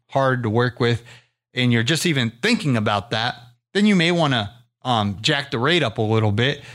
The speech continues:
just in case. And may-, maybe there's no problems or whatever, but, um, always be careful and, um, analyze the customer's property. How easy is it gonna, for you to execute the service?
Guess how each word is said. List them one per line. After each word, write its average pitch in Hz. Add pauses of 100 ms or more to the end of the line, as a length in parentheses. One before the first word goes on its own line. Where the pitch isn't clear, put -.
(120)
just 190
in 170
case. 143
And 127
may-, 151
maybe 160
there's 151
no 127
problems 151
or 123
whatever, 110 (340)
but, 127
um, 101 (240)
always 196
be 156
careful 120 (320)
and, 113
um, 104 (140)
analyze 160 (640)
the 120 (140)
customer's 180 (200)
property. 165 (580)
How 160
easy 170
is 151
it 156
gonna, 151
for -
you 147
to 147
execute 135
the 120
service? 147